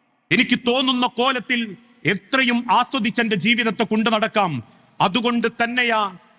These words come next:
വളരുന്ന മക്കളുടെ മനസ്സുകളിലേക്ക് ആദ്യം അവർ കുത്തിവെച്ചത് ലിബറലിസമായിരുന്നു, മതനിഷേധം.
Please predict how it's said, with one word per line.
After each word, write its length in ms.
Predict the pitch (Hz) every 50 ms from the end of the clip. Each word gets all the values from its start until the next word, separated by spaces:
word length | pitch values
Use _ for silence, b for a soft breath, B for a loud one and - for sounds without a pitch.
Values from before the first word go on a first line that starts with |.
| _ -
വളരുന്ന 580 | 127 123 147 185 214 233 226 240 226 226 220 226
മക്കളുടെ 560 | 214 220 220 - _ - 277 247 247 226 233
മനസ്സുകളിലേക്ക് 960 | 214 220 226 247 - - 269 220 233 240 220 233 220 - - 233 226 202 175 147 - _ _ _ _ _ 139
ആദ്യം 540 | 156 202 226 208 165 147 139 226 214 226 233 214
അവർ 180 | 196 214 202
കുത്തിവെച്ചത് 680 | - - 202 - - 247 220 208 - - 220 180 196 190
ലിബറലിസമായിരുന്നു, 1200 | 190 202 165 226 226 233 226 220 196 - 220 214 208 208 214 208 208 202 202 196 196 190 160 - - - 131
മതനിഷേധം. 1080 | 156 180 196 175 214 208 196 202 - - 220 220 214 196 214 202 185 147 120 107